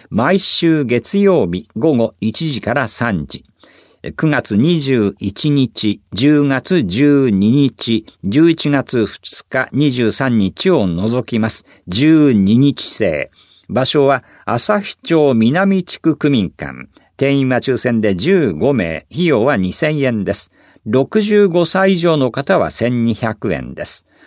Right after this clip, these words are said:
お申し込みは八月二十日木曜日までに電話で旭町南地区区民館までお願いします。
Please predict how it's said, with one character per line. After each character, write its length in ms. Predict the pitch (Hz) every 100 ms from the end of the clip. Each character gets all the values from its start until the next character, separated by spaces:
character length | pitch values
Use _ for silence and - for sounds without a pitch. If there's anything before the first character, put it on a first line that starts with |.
| - -
お 80 | 92
申 140 | 95
し 60 | -
込 120 | 90
み 140 | 92
は 180 | 98 139 -
八 340 | - 110 - 208
月 340 | 196 180 165
二 200 | - 123
十 160 | - -
日 160 | 120
木 380 | 110 120 - 214
曜 360 | 220 214 185 104
日 160 | 87
ま 160 | 85 120
で 140 | 98
に 240 | 80 76 - _ _ -
電 360 | 95 165 185 170
話 160 | 151
で 240 | 131 131 - - - -
旭 540 | 107 - 185 - -
町 440 | - 156 143 123 101
南 520 | 107 131 180 190 175
地 140 | -
区 200 | - 165
区 140 | 160 160
民 200 | 151 135
館 180 | 107 104
ま 220 | 101 151
で 80 | 151
お 100 | 87
願 220 | 76 67
い 40 |
し 140 | - -
ま 100 | -
す。 220 | -